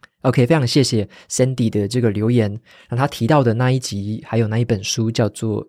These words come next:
《越工作越自由》。好，那那一集我也是觉得非常的，怎么讲，就是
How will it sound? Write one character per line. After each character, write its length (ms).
《越 220
工 340
作 420
越 200
自 360
由》。 280
好， 140
那 100
那 160
一 80
集 400
我 180
也 80
是 140
觉 140
得 80
非 300
常 280
的， 380
怎 100
么 80
讲， 200
就 80
是 160